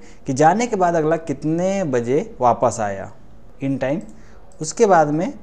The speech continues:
हम यहाँ से दो कॉलम को क्या करते हैं, मर्ज कर देते हैं, ठीक है, और इसमें लिखेंगे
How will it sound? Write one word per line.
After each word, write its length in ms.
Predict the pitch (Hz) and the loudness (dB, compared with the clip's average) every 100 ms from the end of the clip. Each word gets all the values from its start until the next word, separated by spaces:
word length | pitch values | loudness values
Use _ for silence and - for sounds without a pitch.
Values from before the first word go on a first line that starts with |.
| - - - - - | -18 -20 -18 -18 -6
हम 160 | 151 160 | -2 0
यहाँ 180 | 170 165 | -2 -4
से 160 | 170 | -4
दो 320 | 135 131 170 196 | -2 0 2 0
कॉलम 440 | 202 120 120 117 | 2 2 2 -4
को 200 | 107 147 214 | -6 -6 -6
क्या 240 | - 113 | -4 -2
करते 300 | 107 104 120 | -2 -6 -6
हैं, 200 | 143 196 - - - - - - - - - - | -8 -8 -14 -18 -18 -18 -20 -20 -20 -20 -16 -4
मर्ज 300 | 127 131 107 | 0 0 -2
कर 180 | 110 104 | -8 -8
देते 260 | 98 - | -10 -12
हैं, 220 | 104 104 - - - - - - - - - - | -16 -16 -18 -20 -20 -20 -20 -20 -20 -20 -20 -14
ठीक 200 | 127 180 | -10 -8
है, 100 | 185 - - - | -8 -10 -18 -8
और 80 | 120 | -6
इसमें 240 | 123 165 | -4 -2
लिखेंगे 420 | 156 147 147 156 | -2 -2 -2 -2